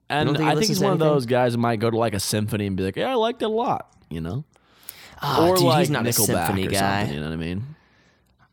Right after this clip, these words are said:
Speaker 1: Hmm.
Speaker 2: Maybe.
Speaker 1: Hmm.
Speaker 2: Well, I don't think he likes it, but I think he would go to one and be like, "I'm rich and I enjoy
Speaker 1: Hmm.
Speaker 2: this because this is a rich thing to do."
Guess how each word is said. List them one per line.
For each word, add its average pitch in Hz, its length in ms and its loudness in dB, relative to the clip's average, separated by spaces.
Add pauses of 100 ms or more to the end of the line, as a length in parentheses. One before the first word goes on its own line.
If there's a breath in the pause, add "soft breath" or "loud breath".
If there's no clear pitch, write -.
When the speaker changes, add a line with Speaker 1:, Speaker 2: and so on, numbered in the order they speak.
(420)
Speaker 1:
Hmm. 117 560 0
Speaker 2:
Maybe. 113 480 0 (640)
Speaker 1:
Hmm. 110 640 -2
Speaker 2:
Well, 220 240 0 (100)
I 202 80 2
don't 254 140 2
think 254 140 0
he 240 120 2
likes 127 460 0
it, 247 280 0
but 135 120 -2
I 120 160 0
think 127 260 -4
he 123 220 0
would 104 340 -4
go 123 200 2
to 180 80 2
one 90 360 -2
and 90 180 -4
be 92 120 -2
like, 87 320 -4
"I'm 104 240 -2
rich 101 420 -4 (100)
and 87 340 -4 (400 soft breath)
I 120 120 0
enjoy 113 280 0
Speaker 1:
Hmm. 107 60 0
Speaker 2:
this 92 140 -2
because 92 380 -4
this 95 160 -6
is 95 80 -4
a 85 60 -4
rich 85 220 -4
thing 92 200 -4
to 90 60 -4
do." 104 340 -2